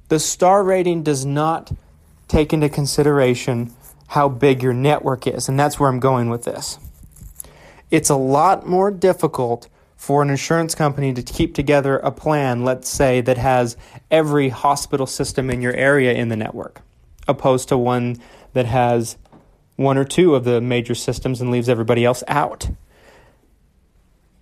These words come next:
They don't take that into consideration. They just take it off of the provider complaints or non-complaints,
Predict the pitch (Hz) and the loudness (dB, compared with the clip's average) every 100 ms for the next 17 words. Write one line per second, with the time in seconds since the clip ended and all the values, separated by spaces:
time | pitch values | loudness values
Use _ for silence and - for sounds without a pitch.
0 | _ _ _ _ _ _ _ _ _ - | _ _ _ _ _ _ _ _ _ 0
1 | 151 185 202 196 185 190 185 190 175 190 | 2 4 2 0 2 0 0 -2 -2 0
2 | 185 202 240 - 147 135 170 - 185 175 | 2 2 2 -2 -2 -2 -2 0 2 2
3 | 156 156 156 147 139 143 151 139 156 160 | 2 2 0 -2 -2 -2 -2 2 2 2
4 | 156 147 143 - _ - _ 143 127 139 | 2 0 -2 -10 _ -20 _ -8 -2 0
5 | 160 170 - 156 151 156 180 165 131 - | 0 -2 0 2 2 2 0 -2 -8 -12
6 | - - - | -14 -18 -20